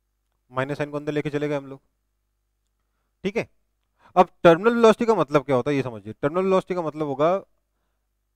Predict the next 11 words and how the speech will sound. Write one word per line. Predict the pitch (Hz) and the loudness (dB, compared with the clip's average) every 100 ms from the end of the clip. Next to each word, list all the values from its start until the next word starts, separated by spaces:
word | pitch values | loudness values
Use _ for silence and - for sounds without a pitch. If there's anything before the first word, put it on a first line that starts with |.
| _ _ _ _ _ | _ _ _ _ _
कुछ | 208 - | -8 -6
cases | 208 196 208 | -6 -4 -4
में | 202 | -6
terminal | 165 160 160 | -8 -8 -6
velocity | 156 147 143 | -4 -6 -8
achieve | 123 139 | -14 -10
होती | 131 - 156 | -10 -10 -8
है | 170 175 | -8 -4
जब | 156 165 - | -6 -6 -8
आप | 131 - _ _ _ _ _ _ - | -6 -6 _ _ _ _ _ _ -10
एक | 151 | -10